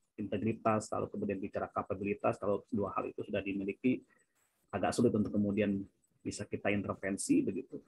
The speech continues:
Dan bagi kita yang mungkin ya masih punya waktu yang cukup panjang, saya kira ini menjadi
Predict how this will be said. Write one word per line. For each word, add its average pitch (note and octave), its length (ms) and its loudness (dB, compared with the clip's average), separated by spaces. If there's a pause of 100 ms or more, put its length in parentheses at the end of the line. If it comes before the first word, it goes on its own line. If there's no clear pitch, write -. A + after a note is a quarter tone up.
(100)
Dan G2+ 260 -2
bagi G2+ 220 -2
kita A#2+ 280 6
yang G#2+ 280 10
mungkin A2+ 520 6
ya A#2 80 2
masih G#2+ 320 0
punya G2+ 440 0 (440)
waktu A2+ 320 4
yang G#2 80 4
cukup G#2 240 -2
panjang, G#2 320 2
saya A2 160 0
kira A#2+ 160 4
ini B2+ 120 8
menjadi G2 560 0